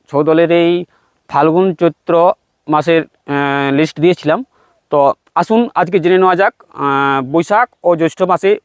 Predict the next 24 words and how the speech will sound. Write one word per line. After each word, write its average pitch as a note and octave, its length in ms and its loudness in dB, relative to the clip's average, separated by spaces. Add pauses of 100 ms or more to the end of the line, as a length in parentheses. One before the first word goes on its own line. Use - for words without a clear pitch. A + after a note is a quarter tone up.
ওস্তাদ D#3+ 380 -2
সঞ্জয় E3+ 340 0
ওরাং, F#3 340 0 (320)
হ্যারবনা, D#3 540 0
বড়াবাজার, D#3 500 0
পুরুলিয়া D#3 460 0 (420)
ছৌ F3 140 0
দলের A3 280 2
এই A3+ 240 2 (200)
কবে E3+ 180 0
কোথায় F3+ 220 -2
নাচ E3+ 220 -4
আছে, F3+ 260 -4 (120)
কোন D#3 180 0
কোন E3 160 0
দিন F3 160 2
খালি D3+ 280 2
আছে, F#3+ 240 -2 (320)
তার C3+ 200 2
পুরো D3+ 240 0
বিবরণ। D#3 400 0 (560)
তো D#3+ 320 4 (120)
ভিডিওটি G#3 380 2
শুরুতেই A3 500 0